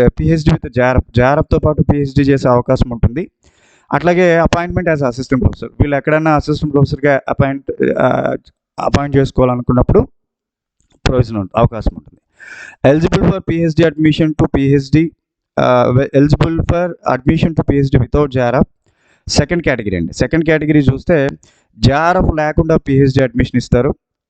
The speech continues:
Appointment as assistant professor, తర్వాత అసిస్టెంట్ ప్రొఫెసర్‌కి వీళ్ళకి ఎలిజిబిలిటీ ఉంది. అంటే ఫస్ట్ కేటగిరీలో రెండు అవకాశాలు ఉన్నాయి, సెకండ్ కేటగిరీలో, ఆ, ఒక అవకాశం మాత్రమే ఉంది. Appointment as, ఆ, సారీ,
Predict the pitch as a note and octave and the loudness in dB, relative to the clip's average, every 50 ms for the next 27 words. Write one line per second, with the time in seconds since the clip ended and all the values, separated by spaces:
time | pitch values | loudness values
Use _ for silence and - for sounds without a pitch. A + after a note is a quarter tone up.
0 | - B2 - D3+ D3 D3+ D3 D#3 D#3 C#3+ D3+ D3 C#3 A#2+ G#2+ A2+ A#2+ C3+ - - | -6 -4 -2 -2 -4 -2 -2 -2 -2 0 0 0 0 0 0 2 0 0 0 0
1 | C#3+ B2 - F#2+ - - - - - D#2+ - _ _ _ _ _ _ _ _ _ | -2 0 0 0 0 -2 -4 -6 -8 -8 -10 _ _ _ _ _ _ _ _ _
2 | _ - D#3 D#3 D3+ D3 C#3 C3+ - - F3 - F#3 F3 - C#3+ D3+ - - - | _ 0 0 0 2 2 0 0 0 0 0 0 0 0 2 0 0 -2 -4 -6
3 | - - C3+ C3 - B2+ A#2+ B2 - - G#2+ G#2 G#2 G#2+ G2+ G#2+ A2+ - C#3 B2+ | -4 -4 -2 -2 0 0 0 2 2 0 0 0 0 -4 -4 -10 -2 0 0 0
4 | - - - B2+ B2+ - - - _ - G3 F#3+ F3+ - E3+ E3 D3+ D#3 D3 D#3 | 0 0 -2 -4 -4 -6 -10 -10 _ 0 0 0 0 2 0 0 0 0 0 0
5 | D3+ F3 F#3 F3+ E3+ C#3 C#3 C#3 D3 D3 C#3+ C#3 C#3 - D3 C#3+ - C#3+ B2 A2+ | 2 4 2 2 2 0 -2 0 2 2 2 2 2 -2 -4 -6 -4 -2 -2 -2
6 | G#2+ A#2+ C#3+ D#3+ - B2+ A#2+ - D3 D3 - C#3+ C#3 C3 C3+ C3 C3+ C3+ C3+ D3+ | -2 -4 -6 -4 -2 -4 -2 -2 -2 0 0 0 0 0 0 0 2 2 4 2
7 | F#3+ G#3+ - _ - - - C3 B2 A#2+ A#2 A#2 A#2 A2+ A2+ A2+ A#2 - - - | 2 0 -4 _ -4 0 0 2 2 2 2 2 2 2 2 2 0 2 0 0
8 | A2 - C3+ C3 B2 - C3+ B2+ - - B2+ A#2 A2+ A2+ - - - G#2+ G#2+ A#2+ | 0 0 -2 -2 -2 -2 -4 -10 -14 -10 -4 -2 -2 -2 -2 -4 -8 -6 -4 -2
9 | - D#3+ C3+ - - C3 C3 C3 C3 C3 A#2+ A#2 B2+ C3+ C#3 B2+ A2+ F#2+ F#2+ F#2+ | 0 0 0 0 -2 -4 -4 -6 -8 -4 -2 0 0 0 0 0 0 0 0 0
10 | F#2+ _ _ _ - - - - _ _ _ - - A#2+ A#2 A2 A2 - - - | -4 _ _ _ -20 -20 -20 -20 _ _ _ -2 0 2 2 2 2 2 0 0
11 | - D3+ C3+ | 0 0 0